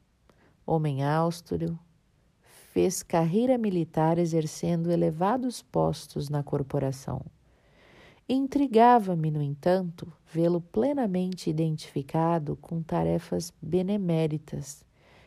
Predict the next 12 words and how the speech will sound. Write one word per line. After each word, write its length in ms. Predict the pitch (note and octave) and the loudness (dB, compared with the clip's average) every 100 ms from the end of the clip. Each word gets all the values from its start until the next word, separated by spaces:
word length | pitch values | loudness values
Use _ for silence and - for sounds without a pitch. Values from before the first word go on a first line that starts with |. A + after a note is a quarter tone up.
| _ - | _ -2
exercendo-as 920 | E3 D#3 D3+ - E3+ F3+ F3+ D#3+ D3 | 0 2 0 -2 -2 0 0 -2 -4
com 180 | - D#3 | -6 -6
extrema 720 | D3+ - - D3 F3+ F#3+ F#3+ | -6 -10 -2 2 2 0 -2
candura. 720 | - F#3+ F3 D3 C#3+ C#3 C#3+ - _ _ _ _ _ _ _ _ _ _ | -2 -2 -2 -2 -2 -4 -8 -16 _ _ _ _ _ _ _ _ _ _
Como 300 | - F#4+ D4 | 0 2 2
podia 460 | - E3+ C#3 D#3+ D#3 | 2 0 2 2 2
aquele 340 | C#3+ D3+ C#3+ | 0 -2 0
homem 400 | C3+ D3 D3+ C#3 | 0 0 0 -2
de 160 | C3 C#3 | -2 -2
aspecto 720 | C#3 - - C#3+ C#3+ - D3 - - | -2 -4 -2 -2 -2 -10 -12 -8 -2
tão 260 | G#3 B3 | 0 0
severo 800 | A3 - B2+ B2+ D#3+ E3+ C#3 C#3+ | -4 -4 -2 0 2 2 0 -4